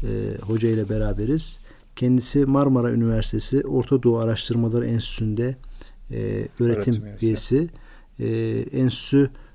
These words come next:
Speaker 1: e, Orta Doğu araştırmalarıyla bilinen bir enstitüsü. E, bu bakımdan, e,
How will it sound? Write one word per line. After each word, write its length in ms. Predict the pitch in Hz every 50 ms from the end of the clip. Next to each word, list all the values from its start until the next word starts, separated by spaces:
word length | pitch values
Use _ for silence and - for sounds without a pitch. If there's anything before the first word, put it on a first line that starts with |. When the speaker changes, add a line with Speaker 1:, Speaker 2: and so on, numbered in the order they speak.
| - -
Speaker 1:
e, 40 | 127
Orta 420 | 120 - 131 131 113 - 143 135
Doğu 140 | 123 123 117
araştırmalarıyla 960 | 117 117 117 110 - - 120 117 117 113 117 113 113 117 107 110 104 95 - - - - - -
bilinen 440 | 113 107 110 113 120 113 113 107 104
bir 80 | 107
enstitüsü. 600 | - 107 104 98 - - - - - 151 165 170 165 - - - - - - - 117
E, 480 | 113 113 110 110 107 110 107 113 120
bu 140 | 131 135 131
bakımdan, 600 | 131 123 - - 117 120 120 139 143 147 156 160 - - - -
e, 340 | 127 113 113 113 110 113